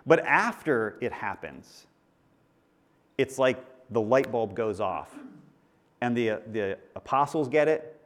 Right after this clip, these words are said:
and the apostle Paul gets it too. And I think the best illustration of this is found in his letter to the church in Philippi. Uh, Philippians chapter two, verses five through eleven. It says this, "Adopt this same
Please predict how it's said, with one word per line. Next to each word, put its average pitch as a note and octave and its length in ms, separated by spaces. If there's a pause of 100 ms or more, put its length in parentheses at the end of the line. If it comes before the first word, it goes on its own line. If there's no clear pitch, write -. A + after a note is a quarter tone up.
(240)
and G2 80
the G#2 60
apostle A#2 400
Paul E3+ 340
gets - 260
it - 120
too. F#2 280 (440)
And A2 80
I - 20
think F3 160
the B2+ 100
best C3 540
illustration A#2+ 540
of F2 80
this F#2+ 220
is G2+ 120
found A2 300
in F#2+ 80
his G2+ 180
letter G#2+ 260
to G#2 160
the F#2 80
church G#2 300
in F#2 80
Philippi. F2 480 (540)
Uh, - 20
Philippians C3 540
chapter A2 380
two, F#2+ 340
verses F#2+ 320
five F#2+ 260
through - 160
eleven. D#2+ 320
It - 1160
says D3 140
this, - 280 (560)
"Adopt C#3+ 560
this D3 160
same C3+ 420